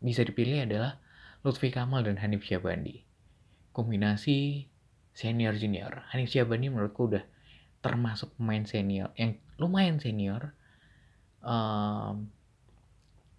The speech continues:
udah beberapa kali memperkuat timnas, dan di Arema juga dia adalah pemain, bisa dibilang pemain utama gitu. Kemudian Mitra Kukar, Lutfi Kamal juga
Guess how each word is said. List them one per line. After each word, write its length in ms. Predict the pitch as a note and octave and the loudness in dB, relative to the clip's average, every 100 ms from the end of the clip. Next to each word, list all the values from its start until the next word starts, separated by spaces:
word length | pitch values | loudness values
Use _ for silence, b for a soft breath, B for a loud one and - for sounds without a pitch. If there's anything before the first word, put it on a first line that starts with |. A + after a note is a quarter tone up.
| _ - | _ -2
udah 100 | B2 A2 | 4 6
beberapa 240 | A2+ G#2+ | 4 2
kali 240 | G#2+ A2 A2 | 0 0 -2
memperkuat 400 | G#2 - G2 - | -6 -4 -4 0
timnas, 560 | G2 G#2 C#3+ - - | 0 0 -2 -6 -4
dan 320 | G2+ F#2+ F2+ | 0 0 0
di 80 | F#2 | -2
Arema 320 | G2 G2 A2 | 0 0 -2
juga 240 | B2 G2 - | -4 -4 -4
dia 240 | G2+ A2 | -2 -2
adalah 240 | G2 F#2 - | -2 -4 -6
pemain, 480 | F#2 F#2 F#2 F2+ - b b b b _ b b b b - | -10 -8 -10 -12 -18 b b b b _ b b b b -10
bisa 160 | G2 | -6
dibilang 320 | F#2+ G2+ C#3+ - | -2 0 -2 -4
pemain 320 | G#2+ F#2 F#2+ | -4 -4 -4
utama 560 | - - C#3 C#3+ F#2+ | -6 -2 0 0 -4
gitu. 240 | F2 E2+ - _ _ b b b b | -6 -14 -18 _ _ b b b b
Kemudian 320 | B2 A#2+ B2 | 2 4 4
Mitra 280 | A2 G#2 G2+ G#2 | 2 0 -2 0
Kukar, 560 | G2+ - D3+ D#3+ - - _ - | -4 0 0 2 -2 -10 _ -6
Lutfi 320 | A2+ A2 B2 A#2 | -2 0 0 0
Kamal 320 | A2+ C#3 F3 | 0 -2 0
juga 320 | A#2+ G2+ - | 0 -2 -6